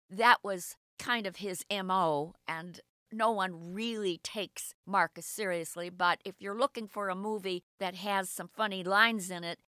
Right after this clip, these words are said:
that aren't gonna maybe rub you the wrong way, then Hell or High Water might not be the movie for you.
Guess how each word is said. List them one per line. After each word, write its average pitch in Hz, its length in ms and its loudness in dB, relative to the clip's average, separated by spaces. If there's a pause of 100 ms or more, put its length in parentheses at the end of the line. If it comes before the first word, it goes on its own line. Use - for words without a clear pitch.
(180)
that 190 320 -2
aren't 254 400 8 (240)
gonna 185 240 0
maybe 196 380 -4
rub 185 240 4
you 190 100 -6
the 180 140 -6
wrong 180 280 0
way, 185 280 0
then 170 440 0 (100)
Hell 254 280 0
or 190 80 0
High 196 180 2
Water 185 420 2 (220)
might 233 460 6
not 220 240 2
be 208 140 -4
the 185 100 -6
movie 185 300 -4
for 165 180 -10
you. 202 280 -4